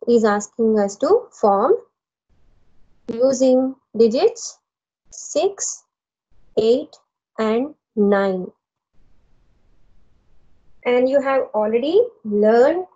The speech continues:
in class two how to form two-digit numbers using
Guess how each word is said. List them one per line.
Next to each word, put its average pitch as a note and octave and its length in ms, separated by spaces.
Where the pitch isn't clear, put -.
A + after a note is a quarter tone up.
in A3 340
class A#3 500
two A3 400
how A#3+ 400
to D#4+ 160
form A3+ 480
two-digit B3+ 720
numbers G#3 720
using B3 540